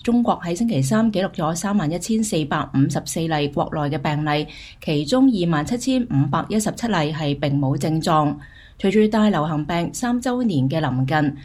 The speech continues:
無情嘅清零行動已經引起咗廣大民眾嘅疲勞同埋不滿，引發咗零星嘅抗議活動，並且打擊咗世界第二大經濟體嘅生產力。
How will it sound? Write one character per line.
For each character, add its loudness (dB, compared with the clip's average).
無 0
情 -4
嘅 0
清 2
零 2
行 4
動 0
已 -4
經 0
引 0
起 -4
咗 -2
廣 -2
大 0
民 2
眾 -2
嘅 -2
疲 0
勞 4
同 -2
埋 -2
不 0
滿， 2
引 0
發 -2
咗 -2
零 -2
星 -4
嘅 -4
抗 -4
議 -2
活 -2
動， 4
並 -2
且 -4
打 -2
擊 -4
咗 -2
世 -4
界 -2
第 -2
二 0
大 2
經 -2
濟 -2
體 -4
嘅 -2
生 -6
產 -4
力。 -2